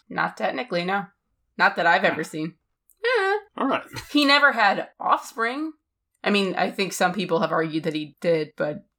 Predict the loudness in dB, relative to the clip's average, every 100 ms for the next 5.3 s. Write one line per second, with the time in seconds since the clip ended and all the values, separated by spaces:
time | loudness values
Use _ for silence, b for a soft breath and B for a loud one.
0 | _ _ _ -2 2 0 0 -2 0 2
1 | 0 0 -6 -8 -12 _ _ _ -2 0
2 | -2 0 0 0 -8 -14 _ _ _ _
3 | 4 4 6 4 6 6 6 4 2 2
4 | 2 2 0 -4 -2 -2 0 2 2 0
5 | 0 -2